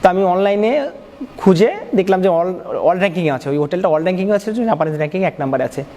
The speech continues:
আমি ওদের অনলাইনে খুঁজে বের করলাম, বের করে ওদের সঙ্গে যোগাযোগ করলাম মেইলে এবং নাম্বারে যে আমি ইংরেজি ভাষা পারি, আমার জাপানি ভাষার দক্ষতা এন থ্রি আছে এবং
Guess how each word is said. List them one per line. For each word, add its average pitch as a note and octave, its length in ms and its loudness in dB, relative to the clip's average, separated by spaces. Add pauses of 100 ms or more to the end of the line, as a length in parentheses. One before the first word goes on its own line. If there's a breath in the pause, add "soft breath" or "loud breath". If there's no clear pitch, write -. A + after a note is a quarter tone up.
(440 loud breath)
আমি E3+ 140 2
ওদের F3 220 2
অনলাইনে E3+ 300 0
খুঁজে F3 220 0
বের D#3 180 0
করলাম, C3+ 240 -4
বের D#3 140 0
করে F#3+ 180 -2
ওদের D#3+ 120 0
সঙ্গে E3+ 200 -2
যোগাযোগ C#3 300 -2
করলাম C3 220 -2
মেইলে C#3 260 -2
এবং E3 160 -2
নাম্বারে B2+ 340 -2
যে C#3 140 0
আমি D3+ 340 -2 (560 loud breath)
ইংরেজি D3 360 2
ভাষা C#3+ 300 0
পারি, A2 180 -2 (680 loud breath)
আমার D3 300 2
জাপানি D3+ 340 0
ভাষার D#3 280 -2
দক্ষতা D3+ 380 -2
এন D#3+ 220 0
থ্রি F#3 200 0
আছে A#2+ 220 -4
এবং F#3 380 0